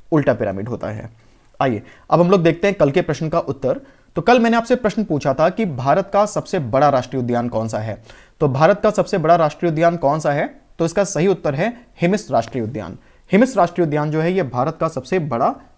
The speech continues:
राष्ट्रीय उद्यान है। और अगर आपसे पूछा जाए कि भारत का सबसे पुराना राष्ट्रीय उद्यान कौन सा है,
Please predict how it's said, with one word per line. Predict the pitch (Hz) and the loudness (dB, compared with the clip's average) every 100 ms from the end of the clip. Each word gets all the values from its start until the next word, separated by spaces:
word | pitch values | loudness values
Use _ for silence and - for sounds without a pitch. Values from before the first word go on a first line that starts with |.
| - | -2
राष्ट्रीय | 131 123 135 | 0 0 -4
उद्यान | 117 117 117 | -2 -2 -4
है। | 110 104 - - - - | -6 -10 -12 -20 -20 0
और | 180 | 4
अगर | 208 220 | 6 4
आपसे | 202 220 | 4 0
पूछा | 190 151 185 | -2 0 0
जाए | 180 | 0
कि | 190 | 0
भारत | 185 120 131 170 170 | -4 -2 -2 -2 0
का | 180 | 0
सबसे | 175 139 - | 0 -6 -4
पुराना | 185 - _ 156 156 175 | -4 -6 _ 0 0 2
राष्ट्रीय | 160 135 - 131 | 2 0 -2 -2
उद्यान | 123 120 | -2 -2
कौन | 120 110 | -4 -6
सा | 117 | -6
है, | 107 101 | -8 -10